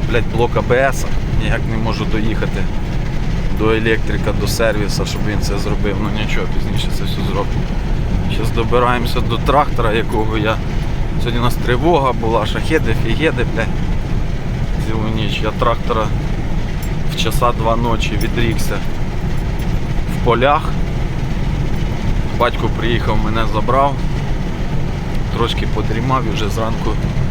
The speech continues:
повним ходом працює. Щас ми там на тій ділянці більш всього залємо і спалимо, походу, все, що тільки є, тих чотири гектара. Буде в мене там більш всього.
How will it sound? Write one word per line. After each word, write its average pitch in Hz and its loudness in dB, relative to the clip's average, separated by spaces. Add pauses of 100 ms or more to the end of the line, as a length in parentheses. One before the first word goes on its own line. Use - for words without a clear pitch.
(440)
повним 117 0 (120)
ходом 117 0 (1300)
працює. 107 0 (1300)
Щас 123 -2
ми 110 -2
там 113 -2
на 110 -2
тій 113 -4
ділянці 120 -2
більш 107 -4
всього 110 -2 (1120)
залємо 113 0
і 98 -4
спалимо, 107 -2
походу, 101 -4
все, 101 -6
що 104 -8
тільки - -8
є, 98 -4
тих 80 -6
чотири 90 -6
гектара. 85 -4
Буде 101 -4
в 98 -6
мене 98 -4
там 92 -6
більш 87 -8
всього. 92 -6